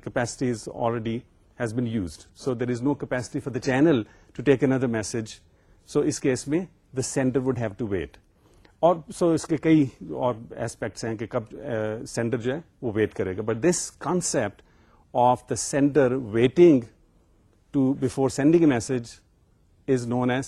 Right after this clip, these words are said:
synchronization of sender with the receiver۔ اسی طرح ریسیور کو بھی کئی دفعہ receiver wants to receive a message، لیکن اس کے پاس میسج ابھی نہیں آیا، whether it is direct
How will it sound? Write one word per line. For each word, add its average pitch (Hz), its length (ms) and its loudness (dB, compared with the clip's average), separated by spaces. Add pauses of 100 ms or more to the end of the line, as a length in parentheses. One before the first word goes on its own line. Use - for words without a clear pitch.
(100)
synchronization 117 580 -2
of 113 180 0 (580)
sender 120 220 -4
with 117 160 -4
the 113 60 -2
receiver۔ 107 460 -4
اسی 170 220 -4
طرح 160 200 -2
ریسیور 151 420 2
کو 196 140 2
بھی 165 100 2
کئی 131 200 0
دفعہ 123 300 -4 (580)
receiver 147 320 0
wants 139 380 0
to - 0 -
receive 160 400 0
a - 20 0
message، 127 420 -2 (360)
لیکن 139 480 0
اس - 160 -8
کے 160 120 -4
پاس 139 340 0
میسج 131 340 -2
ابھی 143 140 2
نہیں 143 320 6
آیا، 101 180 2
whether 123 280 -2
it 120 200 -4
is 107 140 -8
direct 131 360 0